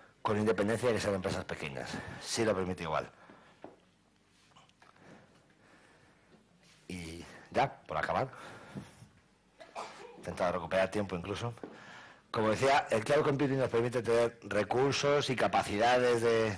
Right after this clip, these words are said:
tecnológicas mayores de lo que realmente nuestras propias compañías podrían soportar con infraestructuras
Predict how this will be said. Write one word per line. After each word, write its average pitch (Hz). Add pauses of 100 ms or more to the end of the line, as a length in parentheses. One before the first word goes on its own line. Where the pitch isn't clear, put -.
(140)
tecnológicas 117 (100)
mayores 117 (160)
de 101
lo 104
que 107
realmente 104
nuestras 92
propias 98
compañías 95 (680)
podrían 113
soportar 101
con 92
infraestructuras 92